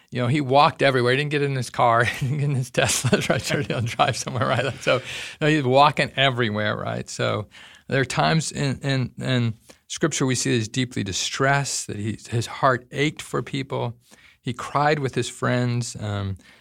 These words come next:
his family thought he was crazy. There's nobody really but his mother Mary that sort of saw him for who he was until <laughs> after he died, right? So his,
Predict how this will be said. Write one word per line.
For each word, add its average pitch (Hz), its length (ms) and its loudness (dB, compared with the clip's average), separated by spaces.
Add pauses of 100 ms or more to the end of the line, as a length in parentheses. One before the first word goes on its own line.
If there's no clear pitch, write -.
(140)
his - 160 0
family 202 360 6
thought 131 160 2
he 117 40 2
was 110 160 -4
crazy. 120 760 -4
There's 135 180 -4
nobody 160 360 0
really 139 340 2
but 113 300 0
his 110 300 -8
mother 123 340 0
Mary 117 400 0
that 101 220 -6
sort 113 200 -4
of 101 140 -6 (540)
saw 127 320 4
him 120 80 2
for 113 140 -2
who 123 120 0
he 113 120 2
was 120 280 2
until 120 260 0
<laughs> - 160 0
after 151 400 4
he 120 200 -2
died, 113 380 0
right? 113 240 -6
So 123 160 2
his, 104 100 -6